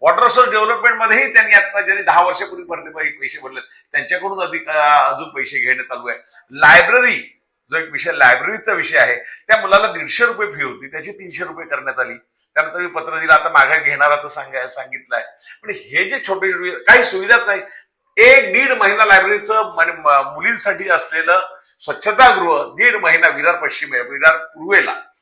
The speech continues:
महापालिके शेजारी असलेल्या लायब्ररीमध्ये बंद होतं. तिथे चाळीस डिग्री टेम्परेचर, पस्तीस ते चाळीस डिग्री टेम्परेचर बैठे पार्कवरती गेलं तर हॉलमध्ये आहे. अशा अनेक तक्रारी आहेत महापालिकेसंदर्भात लोकांच्या आहेत. मी महापालिकेचं, प्रशासनाचं लक्ष वेधण्यासाठी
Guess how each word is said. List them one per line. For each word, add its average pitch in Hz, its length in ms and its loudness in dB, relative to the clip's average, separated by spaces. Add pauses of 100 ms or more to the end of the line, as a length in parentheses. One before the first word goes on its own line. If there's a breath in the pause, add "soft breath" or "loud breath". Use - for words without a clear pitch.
(140)
महापालिके 190 460 2
शेजारी 170 340 -2
असलेल्या 156 260 -2
लायब्ररीमध्ये 139 420 -6
बंद 117 220 -20
होतं. - 220 -20 (600 soft breath)
तिथे 220 200 -6
चाळीस 226 420 4
डिग्री 190 280 -4
टेम्परेचर, 175 420 -6
पस्तीस 160 420 -14
ते 185 60 -8
चाळीस 143 340 -2
डिग्री 143 220 -12
टेम्परेचर 135 500 -10
बैठे 123 300 -10
पार्कवरती 127 480 -12
गेलं 113 200 -16
तर 123 160 -16
हॉलमध्ये - 520 -20
आहे. - 100 -20 (380 loud breath)
अशा 202 200 -2 (100)
अनेक 196 480 2
तक्रारी 139 440 -4
आहेत - 140 -10
महापालिकेसंदर्भात 113 960 -12 (120)
लोकांच्या - 440 -14
आहेत. - 160 -14 (580)
मी 113 60 -20
महापालिकेचं, 123 920 -6
प्रशासनाचं 165 640 -4
लक्ष 156 260 -6
वेधण्यासाठी 120 760 -10